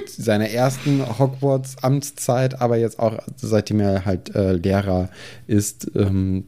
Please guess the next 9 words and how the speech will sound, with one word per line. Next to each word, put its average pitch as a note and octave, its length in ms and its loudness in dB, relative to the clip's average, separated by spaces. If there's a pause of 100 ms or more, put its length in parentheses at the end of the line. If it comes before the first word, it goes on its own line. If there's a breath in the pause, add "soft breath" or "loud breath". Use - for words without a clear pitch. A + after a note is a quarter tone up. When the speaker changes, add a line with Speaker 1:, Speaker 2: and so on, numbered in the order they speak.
Speaker 2:
d-, G2 120 0 (220)
da F2+ 240 0 (220)
hält G2 260 0
er G2 120 2
sich G2 180 -6
dann F#2+ 200 2
eher F#2+ 400 0 (420 loud breath)
an, G2 400 0 (120)
obwohl, C3 360 0